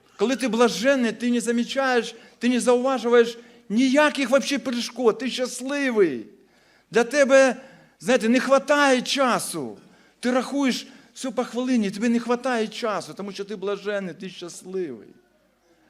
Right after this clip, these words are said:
А нещасні люди, як тягнеться час? Як тягнеться час на цьому зібранні? Я пам'ятаю, коли я сидів тут на другому ряді, я ще не знав Бога, і для мене там ще була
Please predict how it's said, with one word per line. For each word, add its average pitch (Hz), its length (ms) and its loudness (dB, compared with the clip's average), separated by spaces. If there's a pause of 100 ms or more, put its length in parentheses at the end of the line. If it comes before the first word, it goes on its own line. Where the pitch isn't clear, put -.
(220)
А - 100 -12
нещасні 175 600 -8
люди, 117 380 -12 (360)
як 226 220 -8
тягнеться 151 580 -6
час? - 580 -14 (440)
Як 233 220 0
тягнеться 220 480 2
час 226 260 2
на 202 100 -6
цьому 196 300 0
зібранні? 165 640 -6 (360)
Я 202 100 6
пам'ятаю, 233 360 0
коли 226 180 6
я 220 60 8
сидів 220 340 -4
тут 196 180 -6
на 196 120 0
другому 202 420 0
ряді, 190 500 0 (280)
я 214 140 6
ще 220 140 -2
не 220 120 -2
знав 202 380 -2
Бога, 214 280 4
і 185 60 2
для 196 140 -2
мене 226 360 -2 (260)
там 220 240 -2
ще 226 120 -6
була 220 480 0